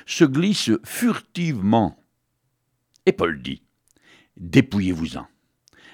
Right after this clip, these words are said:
Mettez-les à mort. Voici pourquoi nous devons les mettre à mort. Premièrement, en revenant au verset six et sept, parce qu'elle attire le jugement de Dieu. Voyons ce que dit le verset six.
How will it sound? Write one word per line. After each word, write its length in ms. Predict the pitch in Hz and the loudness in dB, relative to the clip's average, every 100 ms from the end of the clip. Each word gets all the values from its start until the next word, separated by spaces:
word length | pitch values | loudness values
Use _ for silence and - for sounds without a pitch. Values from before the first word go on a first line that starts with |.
| - | -6
Mettez-les 560 | 92 107 175 - 160 123 | 2 6 6 6 6 6
à 120 | 107 | 6
mort. 480 | 92 - - _ _ _ _ _ - | 4 0 -8 _ _ _ _ _ -4
Voici 380 | 127 160 - | 0 0 -2
pourquoi 340 | 110 98 - 156 | -2 -4 2 2
nous 120 | 101 | 2
devons 260 | 87 95 92 | 2 2 2
les 120 | 78 | -2
mettre 320 | 71 - - | -4 -6 -6
à 40 | |
mort. 420 | 69 58 - - _ _ - | -8 -8 -10 -16 _ _ -4
Premièrement, 640 | 101 98 85 110 160 - _ - | 0 2 4 4 2 -2 _ -6
en 120 | 80 | -4
revenant 440 | 69 80 101 170 | -2 0 4 4
au 60 | 143 | 6
verset 360 | 95 92 - 135 | 4 2 2 0
six 280 | - 107 | 0 -2
et 60 | 101 | -2
sept, 420 | - 78 - - 135 _ _ - _ | -2 -2 -4 -8 -12 _ _ -20 _
parce 220 | - 196 - | -4 -4 0
qu'elle 180 | 101 | 4
attire 440 | 101 113 - 170 113 | 4 4 -2 -2 0
le 140 | 87 | 0
jugement 440 | 82 95 76 87 85 | 0 -2 0 0 0
de 120 | 78 | -2
Dieu. 300 | 62 67 - _ _ _ - - _ | -4 -8 -10 _ _ _ -20 -20 _
Voyons 540 | 92 165 208 247 240 135 - - - 90 165 | 4 4 6 6 4 2 -4 -18 -16 -2 0
ce 180 | - | 2
que 160 | 156 131 | 2 4
dit 520 | 123 113 185 139 - _ _ _ | 4 2 -4 -4 -6 _ _ _
le 120 | - 104 | 2 4
verset 360 | 98 98 - | 4 -2 -4
six. 420 | 82 - - - | -4 -4 -6 -8